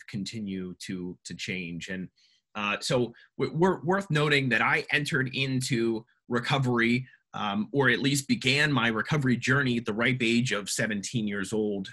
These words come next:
Uh, and I was an, you know, an adolescent be-, beginning to turn, uh, eighteen, uh, and was faced with a number of things that I had never really imagined that I would be faced with before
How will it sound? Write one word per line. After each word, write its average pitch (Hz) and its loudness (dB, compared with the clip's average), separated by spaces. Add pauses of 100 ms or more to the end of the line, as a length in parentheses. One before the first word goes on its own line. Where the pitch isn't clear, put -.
Uh, 104 -4
and 110 -2
I 120 2
was 110 0
an, 104 -4 (320)
you 104 -2
know, 107 4
an 107 2
adolescent 151 4
be-, 117 2 (240)
beginning 151 0
to 131 -2
turn, 127 0
uh, 107 -2
eighteen, 120 0 (340)
uh, 107 -2
and 135 2
was 127 2
faced 214 2
with 170 2
a 147 6
number 160 4
of 131 -2
things 127 2
that 113 -2
I 113 2
had 120 -4
never 127 0
really 139 0
imagined 110 -2
that 107 -4
I 104 -2
would 101 -2
be 98 -4
faced 147 -4
with 95 -8
before 92 -8